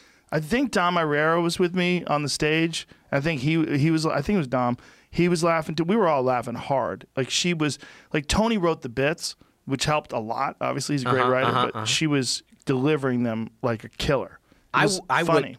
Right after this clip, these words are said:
Speaker 2: I would not write for my dad. I want him to eat shit a couple of times.
Speaker 1: <laughs>
Speaker 2: You ha-,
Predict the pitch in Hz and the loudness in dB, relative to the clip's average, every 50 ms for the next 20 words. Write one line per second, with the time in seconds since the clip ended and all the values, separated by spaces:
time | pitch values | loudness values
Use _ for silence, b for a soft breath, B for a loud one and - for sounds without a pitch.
0 | _ 123 135 156 156 139 120 113 113 120 120 120 110 - 107 98 92 95 104 101 | _ -2 0 0 0 -2 -2 -2 0 0 0 0 0 -2 -8 -12 -6 -2 -2 -2
1 | 101 101 - - - 95 87 80 78 - 85 78 76 65 - - _ _ - 127 | -2 -4 -8 -12 -12 -10 -8 -8 -10 -10 -12 -14 -14 -16 -20 -20 _ _ -2 -2
2 | 151 151 143 151 156 151 160 165 156 147 135 - 123 - 123 120 113 - - - | -2 0 0 2 4 4 4 4 4 2 0 0 -2 -2 -2 -2 -2 -4 -2 -2
3 | 120 101 90 - - 95 - - - - - - 659 - 349 - - 311 - - | -2 -2 -4 -6 -8 -10 -10 -8 -8 -4 -2 -2 -2 -2 -2 -2 -2 -4 -4 -4
4 | - - - - - - - - 285 - - - - - - 220 262 269 240 214 | -6 -8 -6 -8 -10 -10 -8 -10 -12 -12 -10 -10 -12 -6 -2 0 2 2 4 2
5 | 233 226 | 2 2